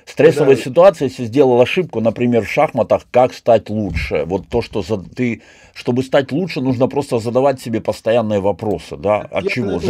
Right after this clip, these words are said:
Speaker 1: Зачем
Speaker 2: отвечал.
Speaker 1: оно?
Speaker 2: На самом деле,
Speaker 1: Да?
Speaker 2: на самом деле, знаешь, что <laughs> тут такая есть тоже штука, что касается там шахмат. Э,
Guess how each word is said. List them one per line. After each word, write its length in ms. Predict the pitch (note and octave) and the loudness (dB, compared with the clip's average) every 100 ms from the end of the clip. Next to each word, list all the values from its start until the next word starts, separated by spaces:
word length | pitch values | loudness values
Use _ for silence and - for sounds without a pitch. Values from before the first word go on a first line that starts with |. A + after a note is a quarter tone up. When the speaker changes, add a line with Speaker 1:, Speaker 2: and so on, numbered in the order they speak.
| D3 | 0
Speaker 1:
Зачем 180 | F#3+ B2+ | 0 0
Speaker 2:
отвечал. 160 | G2+ | -2
Speaker 1:
оно? 80 | F2 | -2
Speaker 2:
На 60 | C#3+ | -6
самом 240 | G#3+ G3 | -6 -4
деле, 200 | G3 G3+ | -2 -2
Speaker 1:
Да? 180 | D#3+ G#2+ | -2 -4
Speaker 2:
на 80 | D#3 | -6
самом 300 | - G3+ F#3 | -8 -8 -4
деле, 160 | F3+ D#3+ | -4 -4
знаешь, 240 | G#3 G3+ | -6 -6
что 200 | - D#3+ | -8 -8
<laughs> 440 | C#3+ D3+ - _ | -6 -8 -10 _
тут 100 | D#3+ - - - - | -14 -12 -14 -16 -14
такая 260 | - C#3+ C#3 | -12 -8 -6
есть 160 | C#3+ | -6
тоже 140 | C#3 C3 | -10 -12
штука, 320 | - F#3 - _ _ _ | -12 -12 -12 _ _ _
что 120 | - | -20
касается 500 | - C3+ C#3+ B2+ G#2 | -14 -10 -8 -8 -12
там 160 | A#2 A2 | -16 -12
шахмат. 380 | D3 D3 A2 - _ _ - _ _ | -10 -10 -14 -20 _ _ -20 _ _
Э, 420 | - A2 G#2+ G#2+ | -16 -12 -10 -10